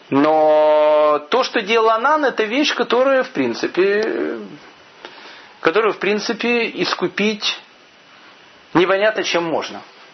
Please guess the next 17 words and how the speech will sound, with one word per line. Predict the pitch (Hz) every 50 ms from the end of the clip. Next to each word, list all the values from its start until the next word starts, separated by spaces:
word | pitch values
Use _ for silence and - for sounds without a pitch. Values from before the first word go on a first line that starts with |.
| - - - - - - - - - - - - -
Непонятно, | 131 151 170 196 202 185 151 131 123
чем | - 135 120
можно | 113 110 - 117 113
искупить. | 107 - - 117 - - - - - -
Наши | 151 160 156 - 151
мудрецы, | 139 139 135 135 139 143 143 - 214 226 226 220 214 208 190 175 170 - - - - - - - 143 147 -
они | 131 131 143 139
спрашивают, | - - - - 170 190 214 202 - - 202 196 190 185 185 185 - - - - - - -
чем, | - - 180 196 214 220 214 214 202 - - - -
чем, | - - - 185 185 190 190 185 185 185 185
э, | 185 185 180 170 -
чем | - - - 185 185
можно | 175 175 170 147 160 151
искупить | 143 - - 143 - 156 147 -
этот | 139 127 139 131
грех. | 127 127 110 98 - - - - - - - - - - - - - - - - - - - - - - - - - - - - - - - - - - - -
Э, | 110 113 117 120 120 120 120 120 120 120 120 117 117 117 117 117 117 117 117 113